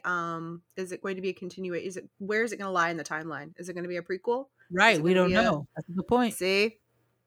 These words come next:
Speaker 1: 'Cause, I mean, there, there's a lot of ways they could go with that. Um, 'cause even her dad was a really, um,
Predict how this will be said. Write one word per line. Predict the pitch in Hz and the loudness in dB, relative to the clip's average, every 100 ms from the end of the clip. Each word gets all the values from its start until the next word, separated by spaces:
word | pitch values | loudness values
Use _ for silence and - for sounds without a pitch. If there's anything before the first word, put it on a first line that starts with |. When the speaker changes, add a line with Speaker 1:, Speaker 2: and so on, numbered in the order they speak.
| - | -2
Speaker 1:
'Cause, | 208 190 | 0 4
I | 202 202 | 4 4
mean, | 202 | 2
there, | 196 202 | 2 0
there's | 190 202 196 | 2 0 0
a | 185 | -2
lot | 180 175 170 185 208 226 240 240 | 2 4 6 4 0 -6 -8 -6
of | 247 | -6
ways | 254 247 233 | -6 -6 -8
they | 233 | -12
could | 226 214 | -12 -10
go | 233 214 | -8 -8
with | 160 - | -10 -10
that. | - - - - - - - | -12 -12 -14 -20 -20 -10 -2
Um, | 175 165 156 156 180 _ - | 0 0 -2 -8 -12 _ -4
'cause | 254 | -2
even | 277 480 | 0 0
her | 247 208 | 2 2
dad | 180 151 233 - - - | 2 2 2 0 -6 -8
was | 196 196 190 - - - | 0 2 0 -4 -8 -8
a | 190 180 165 - 185 170 | -6 -2 -4 -6 -10 -8
really, | 190 202 214 185 175 - | -4 -4 -4 -6 -8 -6
um, | 185 170 156 - - | -6 -6 -8 -12 -14